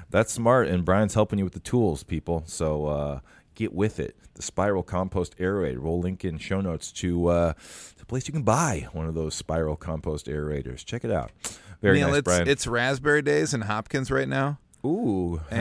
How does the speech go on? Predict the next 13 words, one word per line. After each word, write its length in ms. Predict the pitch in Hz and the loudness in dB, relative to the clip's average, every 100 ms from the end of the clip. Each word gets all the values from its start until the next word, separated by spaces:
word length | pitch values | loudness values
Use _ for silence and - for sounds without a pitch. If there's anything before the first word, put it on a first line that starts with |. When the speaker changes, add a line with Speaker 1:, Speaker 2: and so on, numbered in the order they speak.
| 113 | 2
Speaker 2:
And, 100 | 107 | 2
Speaker 1:
Raspberry 360 | 95 104 101 95 | 2 4 2 2
Speaker 2:
um, 40 | |
Speaker 1:
Days 200 | 95 95 | 2 0
to 100 | - | 0
you. 160 | 101 131 - - _ _ _ - | -2 -2 -6 -20 _ _ _ -8
Speaker 2:
and 220 | 110 107 | -6 -4
so 400 | - 113 110 107 | -2 -2 -2 -2
there's 180 | 107 104 | -2 -2
a 60 | |
lot 160 | 110 107 | -2 -2
of 80 | 101 | -4
traffic 600 | - 110 113 127 - | -4 -4 -2 -2 -4